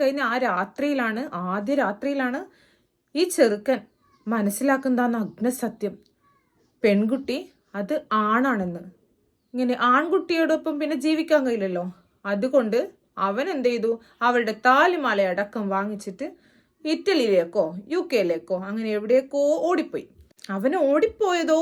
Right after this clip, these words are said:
പോയി. ആ പോയതിന് പറഞ്ഞ ആ ഒരു വാക്ക്, ഈ ഒരു വാക്കിന്റെ പുറത്ത് എന്തൊക്കെ സംഭവങ്ങൾ ഉണ്ടാവും? ഒരു പെൺകുട്ടിയുടെ ജീവിതം വെച്ചല്ലേ ഇവൻ കളിച്ചേക്കുന്നത്.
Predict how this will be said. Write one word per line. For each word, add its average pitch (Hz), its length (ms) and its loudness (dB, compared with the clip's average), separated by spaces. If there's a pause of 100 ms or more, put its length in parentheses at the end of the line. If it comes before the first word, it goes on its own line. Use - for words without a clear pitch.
(260)
പോയി. 240 240 4 (680)
ആ 403 40 -2 (160)
പോയതിന് 392 680 4 (100)
പറഞ്ഞ 254 420 0
ആ 294 140 2 (120)
ഒരു 294 120 0 (120)
വാക്ക്, 202 460 -4 (1000)
ഈ 480 80 2 (140)
ഒരു 294 120 6 (140)
വാക്കിന്റെ 254 560 4 (100)
പുറത്ത് 196 440 -2 (800)
എന്തൊക്കെ 320 340 2 (120)
സംഭവങ്ങൾ 214 580 0
ഉണ്ടാവും? 165 300 -4 (240)
ഒരു 370 260 2
പെൺകുട്ടിയുടെ 262 680 4 (160)
ജീവിതം 294 500 0
വെച്ചല്ലേ 190 480 0
ഇവൻ 202 200 -4
കളിച്ചേക്കുന്നത്. 180 640 -6